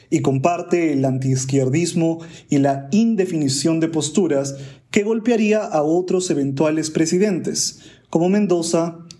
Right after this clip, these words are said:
y Forsyth, respectivamente. Ahora bien, creo que esta simplificación no basta. Para ilustrar las dimensiones del laberinto y sus enredos,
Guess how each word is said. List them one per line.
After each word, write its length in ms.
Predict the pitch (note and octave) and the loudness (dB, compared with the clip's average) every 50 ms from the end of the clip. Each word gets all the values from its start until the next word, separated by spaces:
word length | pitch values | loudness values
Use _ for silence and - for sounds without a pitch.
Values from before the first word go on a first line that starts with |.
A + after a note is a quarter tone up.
| _ _ - | _ _ -2
y 80 | F3+ | -2
Forsyth, 640 | F3+ - F3+ E3+ F3+ - D#3+ C#3 C3+ C#3 C3+ C3+ - - - - - | 0 0 0 -2 0 0 0 0 0 0 -2 -6 -10 -12 -16 -12 -4
respectivamente. 1040 | - C#3+ C#3 C#3 - C3 A2+ - C3 C3 B2+ A#2+ A#2+ A#2 A#2 B2 - - - - - - - _ _ _ _ _ _ _ _ _ - - _ _ - - - _ - | 0 0 0 0 0 -2 0 0 0 2 2 2 0 0 0 -2 -4 -6 -8 -12 -14 -16 -20 _ _ _ _ _ _ _ _ _ -20 -20 _ _ -20 -20 -12 _ 0
Ahora 280 | G3+ G#3 A3+ A3+ A3+ | 0 0 2 0 0
bien, 540 | G#3 G3 D#3+ C3 - - - - - - - - - - - - - - - - _ _ _ - | 0 0 0 0 -2 -4 -8 -10 -14 -16 -18 -20 -20 -20 -20 -20 -20 -20 -20 -20 _ _ _ 0
creo 340 | - F#3+ G3+ G#3+ G#3+ G#3+ | 0 0 2 0 -2 -2
que 200 | - - D#3+ D#3 | -2 0 0 2
esta 300 | D#3+ D#3 - - F3+ E3+ E3 | 2 0 0 0 0 0 0
simplificación 1120 | - - E3+ C#3 B2+ C3 C3 C3+ B2 - C3+ C3 - - E3+ F3 F3 F3+ F3+ - - - - - - - _ _ _ _ _ _ - | 0 -2 -2 0 0 0 0 -2 -2 -2 -2 0 2 2 2 2 0 -2 -4 -6 -10 -16 -20 -20 -20 -20 _ _ _ _ _ _ -2
no 300 | C3+ C3+ C#3+ D3+ D#3 C#3+ | 0 2 4 2 2 2
basta. 580 | C#3 B2+ B2 C3 - - - - - - - _ _ _ _ _ - - - - _ _ _ _ _ _ _ _ _ _ | 2 0 0 -2 -6 -6 -8 -12 -16 -18 -20 _ _ _ _ _ -20 -20 -20 -20 _ _ _ _ _ _ _ _ _ _
Para 240 | - E3+ E3 D#3+ D#3 | 0 0 0 0 0
ilustrar 960 | D#3 D3+ D3 D3 D3+ D3+ D3+ D3+ - - - - A#3+ - - A3+ G#3+ G#3 - - - - - - _ _ _ _ _ _ _ _ _ - | -2 -2 -2 0 0 0 0 0 -2 -2 -2 -2 0 0 0 -2 -2 -6 -8 -14 -20 -20 -20 -20 _ _ _ _ _ _ _ _ _ -4
las 320 | - D3 D#3 D#3 C#3+ C3 | -2 0 0 0 0 -2
dimensiones 1000 | C#3+ D#3 D3+ D3 C#3+ C#3+ C#3+ C#3 - G3+ G#3 G#3 G#3 G3+ G3 G3+ G3 - E3+ C#3 C3 | -2 0 0 0 0 0 -2 0 0 0 0 0 0 -2 -2 -4 -4 -4 -4 -2 0
del 220 | D#3 C#3+ C#3+ C#3 | 0 0 0 0
laberinto 1000 | C#3+ C3+ C3 C3+ C3+ C3+ E3+ A3 C4 C4 A3 F#3+ - - D3 C3 B2+ C3 C3 - | 0 0 0 -2 0 0 2 2 2 2 0 -2 -2 -2 -2 -2 -2 -4 -6 -6
y 120 | - D3+ C3 | -4 -4 -4
sus 240 | C3+ D3 C3+ - - | -2 -2 -2 -2 0
enredos, 880 | C#3 C#3 D3 D#3 F3+ G#3 G#3 D#3+ - C#3 C#3+ D3+ - - - - - | 0 0 2 2 2 2 0 0 -2 -4 -4 -6 -6 -10 -12 -14 -20